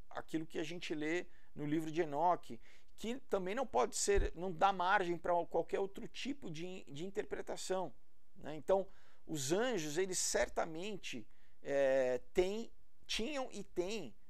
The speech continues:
né, uma capacidade sexual, eles podem se manifestar aqui e ter, né, essa capacidade. E ele fala que, bom, citando, né, o, o quebra-nagasta, né, as, as filhas de Caim,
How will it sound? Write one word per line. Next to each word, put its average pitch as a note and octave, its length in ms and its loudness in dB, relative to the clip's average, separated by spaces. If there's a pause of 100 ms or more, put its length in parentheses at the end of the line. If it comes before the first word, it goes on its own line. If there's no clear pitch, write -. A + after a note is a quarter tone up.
né, D3+ 280 -4 (500)
uma D#3+ 440 -2
capacidade F3 1200 0
sexual, F#3 800 2 (160)
eles D3 280 -4
podem F#3 560 0 (260)
se - 160 -4
manifestar D3 520 -2
aqui F3+ 380 -4
e E3 40 -4
ter, - 500 -2 (140)
né, D#3 240 -2
essa D3+ 200 -4
capacidade. D#3 800 2 (1000)
E D#3 360 4
ele E3 140 6
fala E3 240 4
que, D#3+ 100 -2
bom, D3 460 2 (140)
citando, G3+ 680 2
né, F3+ 140 2
o, D3 400 6
o C#3+ 60 -2
quebra-nagasta, E3 1000 2
né, D#3 140 -2
as, C#3+ 440 0
as - 180 -4
filhas A#3 300 -2
de E3+ 80 -2
Caim, E3+ 540 -4